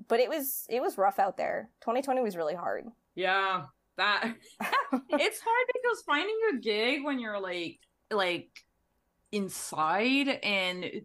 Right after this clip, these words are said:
Speaker 2: your network, you don't have the means to hang out with your pals as much is all, like, so crazy, right? 'Cause I feel like a lot of the times finding a gig, I don't know, uh, what, what's been your experience like looking for a gig and finding a gig? Like,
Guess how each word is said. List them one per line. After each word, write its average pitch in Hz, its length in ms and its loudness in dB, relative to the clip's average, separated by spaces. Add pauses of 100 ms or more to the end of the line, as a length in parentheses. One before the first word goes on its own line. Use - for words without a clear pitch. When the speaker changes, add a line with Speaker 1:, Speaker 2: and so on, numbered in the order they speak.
Speaker 2:
your 185 220 0
network, 208 680 0
you 202 340 -10 (140)
don't 190 280 0
have 208 200 -2
the 196 80 -6
means 175 460 -8
to 196 180 -10
hang 180 240 -6
out 170 140 0
with 175 160 -6
your 165 100 -2
pals 196 460 0
as 269 160 -4
much 320 340 -2
is 196 120 -8
all, 180 320 -4
like, 147 340 -4 (560)
so 170 500 2
crazy, 160 540 -4
right? 147 180 -2
'Cause 226 120 -2
I 240 80 2
feel 262 100 -2
like 294 160 2
a 247 40 2
lot 214 200 2
of 196 80 -4
the - 60 -16
times 185 360 -6
finding 175 340 0
a 165 40 -6
gig, 156 360 -2
I 226 100 2
don't 370 100 -2
know, 349 200 -2 (320)
uh, - 100 -2 (160)
what, 269 260 0
what's 349 200 -2
been 415 180 0
your 339 120 -2
experience 226 560 -2
like 190 240 -2
looking 185 400 -2
for 185 140 -6
a 180 60 -2
gig 165 180 -4
and 143 160 -6
finding 110 340 -8
a 92 60 -10
gig? 80 280 -10
Like, 117 220 -10